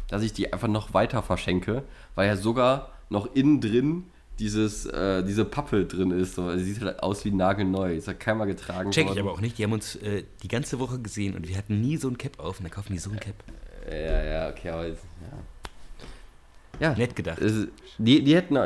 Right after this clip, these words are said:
Speaker 1: nett gedacht natürlich, aber die hätten wahrscheinlich nicht im Top drei Kleidungsstücke eine Basecap, äh,
Speaker 2: Wahrscheinlich nicht. Oh, vielleicht muss ich ihn auch nochmal tauschen, weil jetzt, wo wir so drüber sprechen, vielleicht ist die Cap auch Tep-, Top eins.
Speaker 1: Ja, ich hab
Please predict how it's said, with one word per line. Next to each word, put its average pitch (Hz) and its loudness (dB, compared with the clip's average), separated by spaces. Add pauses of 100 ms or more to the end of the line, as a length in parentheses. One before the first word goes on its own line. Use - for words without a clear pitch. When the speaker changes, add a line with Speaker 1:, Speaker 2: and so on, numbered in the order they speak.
(140)
Speaker 1:
nett 107 2
gedacht 95 0
natürlich, 90 -2
aber 82 -2
die 90 0
hätten 95 -2
wahrscheinlich 98 0
nicht 131 -4
im 90 2
Top - -4
drei 85 0
Kleidungsstücke 90 0
eine 87 2
Basecap, 87 -4 (180)
äh, - -4
Speaker 2:
Wahrscheinlich 85 -8
nicht. - -12 (720)
Oh, - -6
vielleicht 120 -2
muss 123 0
ich - -4
ihn 85 -6
auch 101 -4
nochmal 98 0
tauschen, 95 -8
weil 82 -8
jetzt, - -12
wo 92 -8
wir 92 -8
so 95 -6
drüber 90 -2
sprechen, 107 -8
vielleicht 101 -8
ist - -14
die 98 -6
Cap - -10
auch - -12
Tep-, - -12
Top - -10
eins. 107 -10 (1300)
Speaker 1:
Ja, 101 2
ich 120 0
hab 143 -4